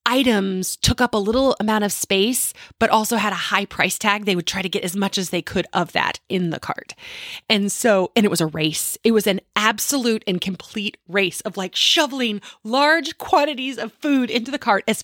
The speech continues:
fast as they possibly could and racing to the checkout and checking out. And I was in the store the other day and I was in, like, this, like, <sighs> this, like, hurried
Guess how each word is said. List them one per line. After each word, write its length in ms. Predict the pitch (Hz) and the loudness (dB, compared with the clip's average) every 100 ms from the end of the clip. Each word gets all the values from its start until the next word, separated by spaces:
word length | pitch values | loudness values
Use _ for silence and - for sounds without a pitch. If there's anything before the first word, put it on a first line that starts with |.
| - | 4
fast 300 | 220 226 - | 4 4 -2
as 100 | 262 | -4
they 100 | 220 | -2
possibly 380 | - 214 - 190 | 0 0 -2 -4
could 220 | 196 190 - - - | -2 -4 -6 -8 -4
and 220 | 190 196 | 0 4
racing 380 | 285 - 285 269 | 4 4 4 4
to 80 | |
the 100 | 262 | 2
checkout 420 | - 202 190 180 - - - - - - - - - | 0 0 2 2 0 -8 -20 -20 -20 -20 -20 -12 -4
and 120 | 185 | 0
checking 320 | 175 165 202 | 0 -2 -6
out. 140 | - - _ _ _ | -8 -12 _ _ _
And 140 | 254 233 | 0 2
I 260 | 311 440 | 0 2
was 140 | 427 - | 0 0
in 200 | 262 254 | 0 0
the 60 | 247 | 0
store 300 | - 269 302 | -2 -2 0
the 120 | 220 | 0
other 140 | 196 185 | 0 0
day 160 | 190 | -2
and 80 | 196 | 0
I 60 | 202 | 2
was 100 | 214 | 2
in, 120 | 233 | 2
like, 160 | 220 | 0
this, 180 | 196 190 | -2 0
like, 160 | 190 - - - - - - | 0 0 0 0 0 0 -2
<sighs> 460 | - - - - | -2 -10 -12 -4
this, 220 | 240 226 247 | 0 2 2
like, 260 | 214 - _ _ _ | 0 -2 _ _ _
hurried 800 | - - 302 330 330 320 294 | -4 2 4 6 6 4 4